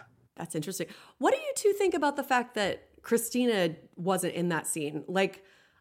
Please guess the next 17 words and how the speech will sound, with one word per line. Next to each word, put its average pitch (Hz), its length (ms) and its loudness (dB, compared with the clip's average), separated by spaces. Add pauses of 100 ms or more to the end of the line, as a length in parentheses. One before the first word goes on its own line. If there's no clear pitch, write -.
(160)
I 208 80 6
mean, 220 120 8
I 214 80 6
get 214 460 0
that 185 220 -8
they 170 120 2
said, 170 500 4
"Oh, 185 80 2
she's 185 260 -2
super 180 240 -2
pregnant 160 500 0
and 165 320 -2 (180)
didn't 180 340 4
feel 175 260 2
well." 139 360 -2 (340)
But 190 140 4
I, 233 200 4